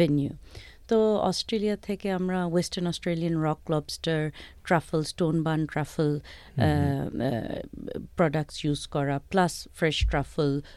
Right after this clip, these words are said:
Speaker 1: লুপেন, ব্ল্যাক বার্লি, অরেঞ্জ, আহ, অনেক ধরনের ফ্রেশ ফ্রুট আর ফ্রেশ প্রোডিউস, অ্যাভোকাডোস,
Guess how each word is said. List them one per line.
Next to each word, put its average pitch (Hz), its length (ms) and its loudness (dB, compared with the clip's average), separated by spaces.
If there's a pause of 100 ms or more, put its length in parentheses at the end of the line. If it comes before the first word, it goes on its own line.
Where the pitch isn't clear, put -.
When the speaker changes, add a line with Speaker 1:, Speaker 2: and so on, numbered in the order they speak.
(120)
Speaker 1:
লুপেন, 160 640 2
ব্ল্যাক 160 280 2
বার্লি, 139 760 0
অরেঞ্জ, 151 720 2 (380)
আহ, 170 340 4 (100)
অনেক 254 340 4
ধরনের 190 360 0
ফ্রেশ - 520 -2 (120)
ফ্রুট - 640 -2
আর 156 160 0
ফ্রেশ - 360 -2 (100)
প্রোডিউস, 147 760 0
অ্যাভোকাডোস, 147 760 -2